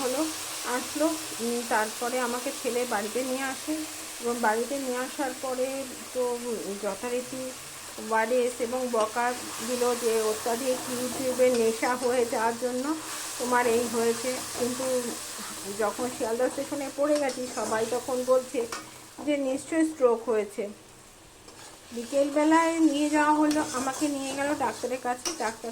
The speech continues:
বলছে অত্যাধিক স্ট্রেস আর অ্যাংজাইটিকের জন্য, উম, মাথাটা ঘুরে গেছে। উম, যাই হোক, আমাকে এখন বাড়িতে বলেছে বেশি YouTube করা হবে না, YouTube, YouTube করে রাত জাগে, জাগতে আর দেবে না,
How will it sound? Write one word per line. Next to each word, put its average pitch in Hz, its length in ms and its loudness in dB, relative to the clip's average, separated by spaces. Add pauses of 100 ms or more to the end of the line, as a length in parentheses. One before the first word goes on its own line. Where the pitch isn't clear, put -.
বলছে 226 260 -2
অত্যাধিক 247 480 -2
স্ট্রেস 240 460 -2 (420)
আর 196 220 -6 (400)
অ্যাংজাইটিকের 254 760 -2 (100)
জন্য, 302 240 2
উম, 226 1000 0
মাথাটা 233 420 -4 (100)
ঘুরে 226 220 -2
গেছে। 233 360 -6 (600)
উম, 208 180 -4 (420)
যাই 277 220 2
হোক, 320 140 0
আমাকে 220 360 0
এখন 254 260 -2
বাড়িতে 247 320 0
বলেছে 269 400 2
বেশি 254 560 0
YouTube 277 840 0
করা 247 300 4
হবে 277 180 2
না, 285 140 -2
YouTube, 240 580 0
YouTube 247 500 -2
করে 285 240 0 (420)
রাত 226 300 6 (100)
জাগে, 269 320 2 (200)
জাগতে 240 380 4
আর 262 120 4 (100)
দেবে 240 240 4
না, 294 200 0